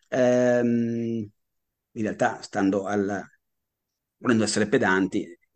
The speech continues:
non è questa vita quella che conta, quindi è quella dopo, quindi gli ultimi saranno i primi, vabbè. Eh, vabbè, comunque, sen-, senza andare lì, c'erano gli arabi prima.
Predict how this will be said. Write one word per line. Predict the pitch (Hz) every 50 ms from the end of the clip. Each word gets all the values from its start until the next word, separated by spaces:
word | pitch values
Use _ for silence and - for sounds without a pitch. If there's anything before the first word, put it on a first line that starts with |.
| 87 85
non | 101 107 101
è | 104 104
questa | 104 92 - - 92
vita | 90 92 85 90
quella | 87 98 95
che | 110 101 104
conta, | - 95 98 92 85 80
quindi | 82 85 85
è | -
quella | 104 101 95
dopo, | 85 85 87 - - 82
quindi | - 82 82 82 85 - - _ _ _ _ _ _ _ _ _ _ _ _ _ _ _ _ _ _ _ _
gli | - - 107
ultimi | 123 120 104 - 107 -
saranno | - 95 90 104 113
i | 120
primi, | 120 - 101 95 95 101 101 -
vabbè. | - - 90 90 - - - _ - - _ _ _ _ _ _
Eh, | - 120 117 117
vabbè, | 135 139 104 95 113
comunque, | 143 151 151 160 180 180 - 135 131
sen-, | 185 185
senza | - 202 185 202
andare | 165 160 180 147
lì, | 143 156 180 - - _
c'erano | - - 156 139 131 113
gli | 113 139
arabi | 151 147 135 120 110 104
prima. | - - 117 104 95 92 90 82